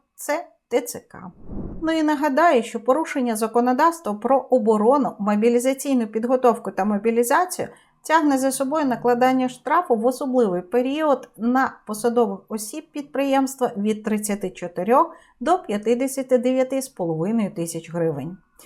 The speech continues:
Нові збільшені, значно збільшені штрафи встановлені статтею двісті десять прим. один Кодексу адміністративних правопорушень. Збільшення штрафів відбулося з дев'ятнадцятого травня. Ну а детально про збільшення штрафів та кого вони стосуються,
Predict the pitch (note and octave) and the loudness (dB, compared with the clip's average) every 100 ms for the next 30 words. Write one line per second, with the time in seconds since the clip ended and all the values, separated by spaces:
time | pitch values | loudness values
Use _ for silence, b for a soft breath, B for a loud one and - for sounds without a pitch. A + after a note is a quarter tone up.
0 | B B B B A#3+ C#4+ D#4 C#4 F3+ F#3+ | B B B B 0 2 2 -2 -2 -4
1 | B3 C#4+ - G#3 F#3 F3 A3+ C4 C4 G3 | -4 -4 -4 -4 -4 -2 0 0 -2 -8
2 | F#3 F#3+ A#3 A3+ G3 F#3+ G#3 - B3+ D#4+ | -6 0 -2 -2 -6 -6 -8 -4 -2 -2
3 | F4 B3+ B3+ - A3 G#3 G3+ A3+ D4 D4 | -4 -6 -6 -4 0 2 0 -2 -2 -2
4 | D4 - C4+ C4+ D#4 D4 A#3+ C4 - C4 | -4 -4 -4 -2 -2 -2 -4 -6 -6 -6
5 | C4+ F4+ F#4 A3 - C#4 D#4+ - C#4 B3 | -2 -4 -4 -8 -8 -6 -6 -2 -2 0
6 | G3+ D#3+ - - F3+ G#3+ A3+ E4+ - G#3 | -2 -4 -12 -4 -2 -2 -4 -8 -6 -6
7 | F3 E3+ E3 D#3 D#3+ B3+ C4+ G#3 - - | -4 -4 -6 -8 -4 -2 -2 -2 0 2
8 | G3+ E3+ F3+ E3+ D#3 - C3+ b b - | 2 -2 -4 -4 -6 -10 -16 b b -12
9 | F#3+ G3+ C4+ E4 A4 F4+ C#4 - A#3+ F#3 | -8 -4 -2 -2 -4 -4 -4 -2 -2 -2
10 | F3 E3+ F3 F#3 A#3+ E4 E4 F#3+ F3 B3 | -4 -8 -8 -6 -4 -4 -4 -8 -2 -2
11 | A#3+ D#3+ E3+ E3 - E3+ E3+ F3 D#3+ D3+ | -2 -4 -6 -6 -6 -8 -6 -4 -4 -4
12 | D#3+ - B B B A#3+ C4+ B3+ B3+ C4+ | -10 -16 B B B 2 6 6 4 2
13 | F4 A4 E4 G#3 G#3 A#3 C#4+ E4 D4+ C#4 | 2 2 0 -4 -4 -2 -2 -4 -2 -4
14 | D4 - C#4 B3 - D#3 - G3+ B3 C#4 | -4 -2 4 4 2 -4 -8 -2 0 2
15 | C4+ G3 A3+ A#3+ A#3+ B3 - F#4+ G4 - | 2 2 0 0 -2 -4 -4 -4 -4 -6